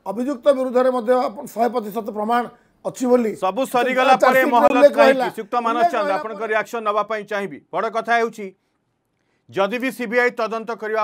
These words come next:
Speaker 2: ପାଇଁ ଆସେ, ପ୍ରଥମେ ତ ପ୍ରତ୍ୟୁଷ ଦିବାକରନ ଟିମ୍ ପ୍ରମାଣ ନଷ୍ଟ କରିବା ପାଇଁ ଚେଷ୍ଟା କଲେ ଏବଂ ପ୍ରମାଣ ବି ନଷ୍ଟ କଲେ। ଏବେ ଏସ୍ଆଇଟି ବି ସେଇ ଜାଗା ରାସ୍ତାରେ ଯାଉଛି ଏବଂ ସିବିଆଇ ଆସିଲେ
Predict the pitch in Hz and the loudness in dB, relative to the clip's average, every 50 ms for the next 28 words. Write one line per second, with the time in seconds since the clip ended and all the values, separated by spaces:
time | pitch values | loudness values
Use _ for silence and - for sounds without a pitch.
0 | 208 214 220 214 208 202 190 180 - 175 - _ _ _ _ _ _ - 190 202 | -2 -4 -6 -8 -6 -8 -10 -10 -12 -18 -20 _ _ _ _ _ _ -6 -6 -6
1 | - 233 240 240 233 240 240 - 233 220 208 233 233 196 170 220 214 220 214 202 | -4 -4 -4 -4 -4 -6 -6 -6 -6 -8 -6 -6 -8 -6 -6 -6 -4 -4 -4 -4
2 | 220 214 214 208 208 202 - 214 208 175 120 - _ _ _ _ _ _ _ _ | -6 -6 -6 -8 -8 -10 -12 -10 -10 -10 -12 -16 _ _ _ _ _ _ _ _
3 | - 196 208 220 220 208 202 196 196 - 214 208 190 208 196 202 196 202 208 196 | -6 -4 -4 -2 -4 -4 -4 -6 -8 -8 -12 -10 -10 -6 -6 -6 -6 -6 -10 -12
4 | 196 202 190 - 208 196 190 202 202 202 190 202 196 196 202 185 196 196 190 190 | -10 -14 -14 -10 -10 -10 -10 -8 -8 -8 -8 -10 -10 -10 -10 -10 -10 -10 -10 -12
5 | 202 190 175 156 _ 185 165 156 151 143 110 110 147 175 180 170 - 226 226 233 | -12 -12 -14 -14 _ -16 -16 -14 -16 -16 -16 -14 -10 -8 -10 -6 -4 -4 -4 -4
6 | 175 226 220 233 208 - 220 220 202 214 196 202 196 196 185 185 _ 202 185 185 | -6 -8 -12 -12 -10 -10 -12 -8 -8 -8 -8 -6 -8 -8 -10 -8 _ -12 -10 -10
7 | 175 156 151 147 - 131 _ _ _ _ _ _ _ 147 185 226 214 214 220 220 | -12 -12 -12 -14 -18 -20 _ _ _ _ _ _ _ -10 -10 -10 -10 -10 -12 -10
8 | 190 233 240 240 247 240 226 226 - 247 226 208 | -4 0 2 2 2 2 0 -2 -4 -8 -8 -8